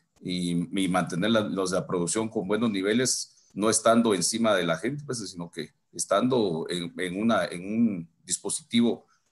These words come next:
digital para, para lleva-, para llevar el control de la misma y, y así su, su, sus costos. Eso no implica no, no estar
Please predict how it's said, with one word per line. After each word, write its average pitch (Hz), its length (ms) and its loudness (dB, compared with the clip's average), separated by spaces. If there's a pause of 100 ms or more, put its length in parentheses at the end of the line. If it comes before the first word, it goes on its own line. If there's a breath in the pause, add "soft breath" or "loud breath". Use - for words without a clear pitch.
(100)
digital 104 540 2
para, 87 520 2
para 87 220 2
lleva-, 87 380 -2
para 80 600 2
llevar 85 280 2
el 95 80 -4
control 98 320 -4
de 98 60 2
la 92 120 2
misma 139 420 2
y, 90 320 -6
y 95 100 -4
así 113 280 2
su, - 260 -4
su, - 240 -16
sus - 240 -6
costos. 98 380 -4 (200 loud breath)
Eso 117 220 2
no 139 120 4
implica 147 440 4
no, 127 160 4 (160)
no 120 120 4
estar 135 400 4